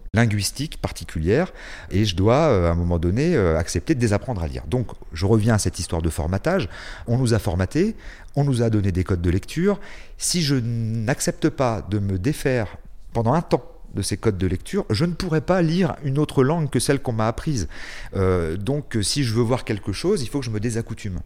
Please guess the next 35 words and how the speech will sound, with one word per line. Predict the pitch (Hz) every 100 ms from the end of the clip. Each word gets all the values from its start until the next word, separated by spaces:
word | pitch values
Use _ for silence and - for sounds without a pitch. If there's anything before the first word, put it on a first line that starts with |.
| -
Il | 101
faut | 135
que | 117
j'accepte | 104 - - 190 - 95
de | 90
désapprendre | 90 101 98 110 90
à | 90
lire, | 92
tout | -
simplement. | - - 90 87 - - - - -
Et | 87
c'est | 98
très | - 104
bien, | 120 151 -
c'est | - 98
très | - 139
intéressant, | 107 107 120 156
ça, | 147 85
désapprendre | 98 90 - 87 87
à |
lire. | 85 82 - - - - -
Euh, | 82 82 73
ce | -
que | 117
je | 101
dis | 104 117
toujours | 180 160 156 127 -
aux | 101
visiteurs | 104 135 - - 127 101
dans | 90
les | 92 120
expositions, | - 107 101 101 117 139 190 - - - - -
c'est | - 123 127 143 - - -
le | 113 120
Graal | 107 98 120 165